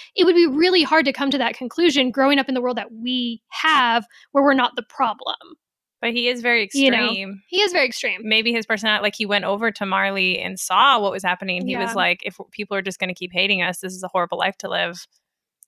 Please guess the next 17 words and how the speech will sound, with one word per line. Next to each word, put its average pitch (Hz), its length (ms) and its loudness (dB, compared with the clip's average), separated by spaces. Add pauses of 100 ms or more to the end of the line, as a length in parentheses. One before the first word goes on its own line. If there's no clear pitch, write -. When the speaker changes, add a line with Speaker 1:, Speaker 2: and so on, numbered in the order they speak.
Speaker 1:
I 359 40 0
mean, 381 160 0 (100)
I 415 60 2
Speaker 2:
Get - 80 -4
Speaker 1:
get 381 160 2
Speaker 2:
rid 359 100 4
Speaker 1:
it. - 60 4
Speaker 2:
of - 60 -2
Speaker 1:
Like, - 180 -4
Speaker 2:
it. - 40 -20 (140)
Speaker 1:
it's - 140 -2
not 453 140 4
that 349 100 2
it 247 160 -4
doesn't 262 320 -2
make 247 240 -10
sense. - 400 -20